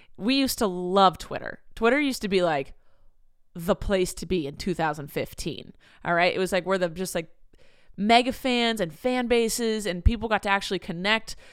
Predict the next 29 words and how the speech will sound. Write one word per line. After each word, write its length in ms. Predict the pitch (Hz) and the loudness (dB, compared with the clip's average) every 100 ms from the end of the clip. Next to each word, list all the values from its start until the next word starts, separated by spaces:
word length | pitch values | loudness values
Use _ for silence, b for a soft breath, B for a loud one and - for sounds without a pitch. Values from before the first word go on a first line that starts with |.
| B B | B B
with 180 | 185 185 | -2 2
their, 300 | 190 165 156 | 4 4 0
like, 160 | - 165 - - - - - - - | -6 -8 -10 -20 -20 -20 -20 -14 -2
their 380 | 175 165 160 156 | 0 0 -2 -2
favorite 380 | 233 202 180 | 0 0 0
YouTubers 480 | 196 233 254 220 226 | -4 -4 -2 0 -2
and 120 | 208 | 0
whatnot. 340 | 220 214 220 202 | 0 2 0 0
We 60 | |
could 100 | 196 | 0
actually 200 | 220 - | -2 -2
have 80 | 175 | -4
conversations, 920 | - 156 - 285 285 294 262 240 214 | -4 -8 -2 0 2 2 2 0 -2
and 180 | 190 170 B B - | -2 -4 B B 0
you 80 | |
get 120 | 262 277 | 0 0
to 100 | 208 | 0
know 220 | 175 214 | 0 2
each 160 | 247 262 | 0 0
other, 400 | 254 254 254 254 b b b - | 2 2 0 -2 b b b -10
like, 220 | 196 175 | -4 -4
more 180 | 196 202 | 0 0
than 100 | 214 | 0
just, 160 | 190 - | -4 -4
like, 200 | 185 - - | -4 -4 -12
you 140 | 185 202 | -8 -2
watch 320 | 202 202 - | 2 0 0
my 140 | 190 | -4
videos 720 | 196 196 196 185 180 - - | -4 -4 -2 -2 -2 -10 -14